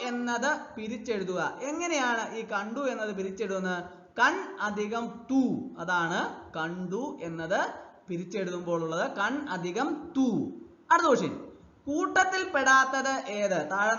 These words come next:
നാല് ഓപ്ഷൻ കൊടുത്തിട്ടുണ്ട് അല്ലേ? അതിന്റെ അകത്ത് കൂട്ടത്തിൽ പെടാത്തത് ഏതാണ്? കൈതവം. കൈതവമാണ് കൂട്ടത്തിൽ പെടാത്തത്. അടുത്ത ക്വസ്റ്റ്യൻ, ആ പ്ലസ് അൻ, അവൻ, ഇവിടെ സന്ധി ഏത്?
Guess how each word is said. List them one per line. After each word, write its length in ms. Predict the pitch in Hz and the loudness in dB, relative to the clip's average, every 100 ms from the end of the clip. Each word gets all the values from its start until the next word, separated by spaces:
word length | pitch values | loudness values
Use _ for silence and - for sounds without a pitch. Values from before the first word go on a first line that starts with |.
| 208 | 4
നാല് 320 | 214 247 262 240 | 6 6 6 2
ഓപ്ഷൻ 280 | 240 269 254 214 | 2 0 0 -2
കൊടുത്തിട്ടുണ്ട് 360 | 208 202 180 | -4 -2 -2
അല്ലേ? 140 | 233 165 | 0 -2
അതിന്റെ 180 | 190 220 | -2 -2
അകത്ത് 160 | 214 247 226 | -2 -4 -6
കൂട്ടത്തിൽ 420 | 254 311 311 302 | -2 0 0 -2
പെടാത്തത് 420 | 269 240 240 247 226 220 | 4 6 6 4 2 4
ഏതാണ്? 300 | 220 208 208 214 - - - 185 | 4 4 2 0 -6 -14 -6 4
കൈതവം. 760 | 175 196 247 247 220 202 202 143 120 165 | 6 6 2 6 6 8 6 4 0 0
കൈതവമാണ് 960 | 196 247 285 285 285 240 175 165 226 - - - - | 0 2 4 6 6 6 4 4 2 2 -4 -12 -6
കൂട്ടത്തിൽ 460 | 190 196 202 269 508 - - 165 | -4 0 2 4 4 2 -4 -4
പെടാത്തത്. 720 | 156 160 156 - 160 175 180 135 - - - 320 | 2 4 4 2 0 2 2 0 -4 -12 -4 0
അടുത്ത 160 | 339 285 | 4 4
ക്വസ്റ്റ്യൻ, 260 | 190 127 - - - - 320 320 | 2 -2 -6 -12 -18 2 8 10
ആ 40 | 381 392 320 | 10 8 2
പ്ലസ് 320 | 320 311 - 262 269 | 0 0 -4 -2 -2
അൻ, 80 | 170 - - - _ _ _ _ _ _ _ _ - 208 | -2 -10 -16 -20 _ _ _ _ _ _ _ _ -2 0
അവൻ, 280 | 208 277 269 151 - - - | 2 2 2 0 -8 -14 -10
ഇവിടെ 240 | 214 269 277 269 - - 240 | -4 0 0 -2 -8 -10 -2
സന്ധി 500 | 226 262 320 359 381 285 226 208 | -2 0 -2 0 2 2 2 0
ഏത്? 280 | 190 202 | 0 0